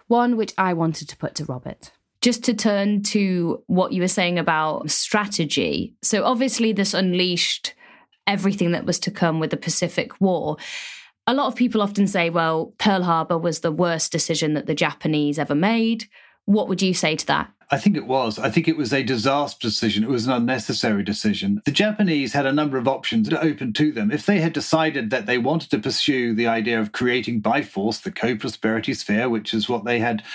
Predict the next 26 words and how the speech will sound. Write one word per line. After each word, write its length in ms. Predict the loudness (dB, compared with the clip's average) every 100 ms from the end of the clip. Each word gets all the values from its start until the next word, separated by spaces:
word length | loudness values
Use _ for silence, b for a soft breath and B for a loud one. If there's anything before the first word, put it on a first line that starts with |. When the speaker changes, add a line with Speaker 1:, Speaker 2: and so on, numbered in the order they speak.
| B -4
Speaker 2:
articulated 720 | -2 -4 0 0 0 -2 -2
publicly 480 | -2 -2 -6 -4
for 240 | -4 -2 0
a 20 |
number 280 | 2 2 0
of 120 | 0
years, 420 | 0 0 -4 -8 B B B B
they 120 | -2 0
could 160 | 0
have 140 | 0 0
done 180 | 0
it 160 | 0 -2
without 320 | 0 0 0
actually 280 | -4 -2 0
involving 440 | 0 0 0 0
the 120 | 0 0
Americans. 920 | 0 0 0 -2 -2 -4 -4 -8 -10 B B B B -2
And 120 | 0
it's 180 | -2 0
very 340 | 2 2 0
interesting, 420 | 0 -4 -2 0
actually. 600 | 0 -2 -4 0 0 0 0
I'm 300 | 2 4 2
of 160 | 2
the 100 | -2
view 580 | 0 0 2 0 -2 -4